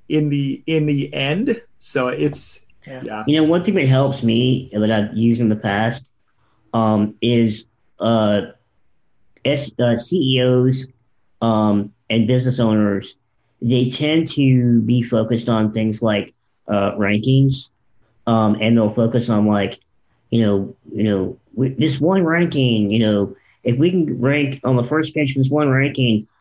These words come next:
Speaker 3: we'll make this much money, and, and, uh, all of our competitors are, are, you know, ranking for this one ranking. And, I mean, in a way that can be annoying for an S E O, but it can also be kind of a way in, 'cause, like, you can hold that, uh, you know,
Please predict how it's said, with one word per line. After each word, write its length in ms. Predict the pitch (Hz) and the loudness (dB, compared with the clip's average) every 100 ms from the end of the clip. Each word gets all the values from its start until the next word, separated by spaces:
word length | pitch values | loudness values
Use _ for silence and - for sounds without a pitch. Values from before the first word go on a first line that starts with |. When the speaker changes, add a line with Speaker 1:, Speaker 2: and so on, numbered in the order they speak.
| - | -2
Speaker 3:
we'll 120 | 160 | 0
make 200 | 160 135 | 0 0
this 180 | 147 151 | -2 -2
much 200 | 135 131 | -2 0
money, 520 | 139 139 117 107 101 _ _ _ - | 0 2 0 0 -2 _ _ _ -4
and, 220 | 110 104 | -2 -2
and, 320 | - 233 - | -2 -2 -2
uh, 80 | 226 | 0
all 140 | 185 | 0
of 60 | 185 | 2
our 140 | 165 | 0
competitors 540 | 139 135 151 165 127 117 | -2 -2 -2 0 0 0
are, 240 | 117 107 | -2 -2
are, 280 | 117 110 107 | -2 -2 -4
you 140 | 117 | -2
know, 200 | 123 104 | 0 2
ranking 320 | 107 147 143 131 | 0 0 -2 -2
for 80 | |
this 180 | 127 117 | -2 -2
one 180 | 147 160 | 0 0
ranking. 560 | 131 139 139 117 104 - _ _ _ _ _ _ - | 0 0 0 -2 -2 -6 _ _ _ _ _ _ -6
And, 200 | 131 143 | -2 0
I 140 | 127 | 0
mean, 280 | 147 156 151 | 0 0 0
in 60 | 143 | 0
a 80 | 123 | 2
way 280 | 135 165 | 0 0
that 180 | 156 127 | -2 -2
can 100 | 131 | 2
be 120 | 127 | 2
annoying 640 | 117 107 110 117 135 143 139 | 2 0 0 0 0 -2 -4
for 140 | 135 | -4
an 120 | 123 120 | -2 -4
S 180 | 120 | -4
E 160 | 120 113 | -4 -2
O, 300 | 123 147 160 _ _ _ _ _ | 0 -2 -6 _ _ _ _ _
but 340 | - 143 131 131 | -2 0 0 -2
it 120 | 131 | -2
can 100 | 135 | 0
also 340 | 135 - 139 | 0 0 2
be 240 | 123 123 117 | 2 2 0
kind 260 | 135 131 | 0 0
of 80 | 120 | 2
a 60 | 117 | 0
way 360 | 110 117 113 | 0 0 0
in, 360 | 135 127 104 104 | 0 0 -2 -4
'cause, 300 | - 117 110 | -2 -2 -2
like, 400 | 120 113 110 107 _ _ _ _ - | -2 -2 -2 -6 _ _ _ _ -6
you 160 | 123 135 | 0 2
can 220 | 127 110 | 2 0
hold 340 | 120 156 175 | 0 0 0
that, 380 | 131 120 117 117 - | 0 0 -2 -6 -12
uh, 340 | 113 - - 104 | -16 -14 -12 -6
you 140 | 123 117 | -2 0
know, 360 | 107 110 120 | 0 -2 -4